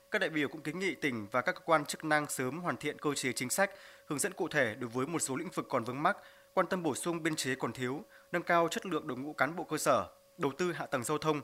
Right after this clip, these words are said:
hạ tầng công nghệ thông tin, trang thiết bị làm việc, đồng thời tăng cường phân cấp,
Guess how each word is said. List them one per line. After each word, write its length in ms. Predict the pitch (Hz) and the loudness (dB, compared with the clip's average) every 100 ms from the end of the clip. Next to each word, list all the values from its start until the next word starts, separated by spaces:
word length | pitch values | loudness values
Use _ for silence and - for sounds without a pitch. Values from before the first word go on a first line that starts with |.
| - - | -6 -10
hạ 140 | - 139 | -2 0
tầng 220 | 147 123 | 2 2
công 180 | 175 165 | 0 -2
nghệ 100 | 143 | -2
thông 120 | 151 | -4
tin, 240 | 143 151 135 - - - | -2 0 -2 -8 -20 -6
trang 120 | 175 | -4
thiết 120 | 208 | -2
bị 140 | 185 131 | -2 0
làm 160 | 127 | 0
việc, 240 | 131 120 - - - | 2 -2 -2 -16 -4
đồng 120 | 147 | -2
thời 240 | 147 147 143 | 2 2 2
tăng 160 | 180 | -2
cường 260 | - 156 131 | 2 2 2
phân 140 | 180 165 | -2 0
cấp, 200 | 220 | -2